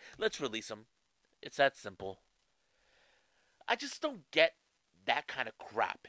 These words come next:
in my opinion, with them doing that. I just don't get it. It just, it pisses me off that they made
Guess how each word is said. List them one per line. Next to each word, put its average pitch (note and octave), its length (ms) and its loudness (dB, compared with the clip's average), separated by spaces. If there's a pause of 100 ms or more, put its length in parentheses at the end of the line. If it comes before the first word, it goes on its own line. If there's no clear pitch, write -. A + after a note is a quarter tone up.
in G2+ 80 -20
my G2 140 -8
opinion, F#2+ 400 -16 (120)
with G#2 160 -6 (160)
them B2+ 200 2 (200)
doing G#2 260 -6 (100)
that. F#2+ 420 2 (420)
I - 100 -16
just - 260 -12
don't C3 240 -4 (120)
get G#2 180 0
it. - 100 -14 (920)
It A2 120 -14
just, - 300 -6 (1500)
it - 180 -10
pisses G3+ 300 2
me B2+ 140 2
off F#2+ 260 6
that - 160 -6
they G#2 120 2
made A#2 300 2